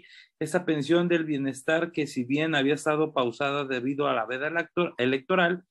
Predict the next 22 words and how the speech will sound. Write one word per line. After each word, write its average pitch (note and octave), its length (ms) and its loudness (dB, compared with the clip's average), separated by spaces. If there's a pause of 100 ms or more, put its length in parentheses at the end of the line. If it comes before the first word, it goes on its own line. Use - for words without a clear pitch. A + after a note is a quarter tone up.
(260)
hoy, F#3+ 240 6
dos G3 200 2
de F#3 80 0
agosto, E3+ 560 -2
se B2+ 180 -4
rehabilita B2 880 -2 (140)
todo. B2+ 460 4 (280)
En C3+ 120 0
este F3 200 2
video F3 240 8
te F3+ 60 0
voy F3 220 4
a - 20 4
explicar C#3 640 0
los C#3+ 260 2
módulos F3+ 640 2
de D3 80 0
atención C3+ 680 -2
donde C3+ 300 2
te - 120 -8
estarán A#2 400 -2
recibiendo C#3+ 800 -2